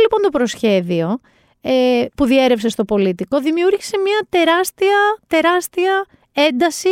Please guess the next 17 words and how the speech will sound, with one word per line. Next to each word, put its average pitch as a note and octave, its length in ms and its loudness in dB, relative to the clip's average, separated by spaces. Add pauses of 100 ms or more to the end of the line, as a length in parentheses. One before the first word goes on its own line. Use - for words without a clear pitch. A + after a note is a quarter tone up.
(140)
αυτή - 200 -2
τη F4 60 0
στιγμή D#4+ 260 -2
στην F4 160 -6
Αμερική. B3 580 -2 (420)
Ο A#3 640 4
δικαστής, A3+ 680 0
ο D#4+ 40 0
οποίος D#4+ 240 0
το D#4 100 -2
εισηγήθηκε A#3 840 -2
στην F#3+ 220 -2
ουσία, G3 520 -2 (220)
είναι F4 220 0
ο C#4+ 40 2
Σαμιουέλ A#3+ 680 2
Αλίτο, G3+ 580 -2